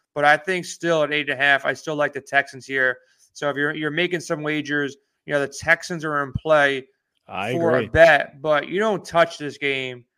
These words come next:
Speaker 1: for D F S purposes. The over-under is thirty-nine and a half. You just stay far away from D F S, and you do, you know, take a shot with the Texans as far as getting the points.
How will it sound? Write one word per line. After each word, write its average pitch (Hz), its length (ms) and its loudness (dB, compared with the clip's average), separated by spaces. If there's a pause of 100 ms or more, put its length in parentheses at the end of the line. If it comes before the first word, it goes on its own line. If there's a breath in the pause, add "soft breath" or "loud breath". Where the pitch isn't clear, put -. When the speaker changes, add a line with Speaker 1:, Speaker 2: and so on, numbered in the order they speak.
(140)
Speaker 1:
for 156 180 -4
D 139 220 -4
F 127 100 -6
S 135 160 0
purposes. 127 560 -10
The 143 140 -4
over-under 156 340 2
is 143 80 -10
thirty-nine 151 400 0
and 139 80 -6
a 135 60 -2
half. 139 280 2
You 156 60 -10
just 175 160 -6
stay 143 220 -6
far 151 420 2
away 147 220 0
from 139 160 -16
D 135 160 -6
F 127 120 -8
S, 131 320 -2 (360)
and 135 160 -6
you 160 180 -8
do, 151 560 0 (320)
you 151 80 -6
know, 147 80 0
take 147 280 -6
a 143 60 -6
shot 139 540 0
with 143 160 -6
the 143 100 -8
Texans 135 640 -4
as 127 160 -16
far 135 280 -4
as 123 80 -6
getting 131 200 -8
the 123 80 -10
points. 131 420 -12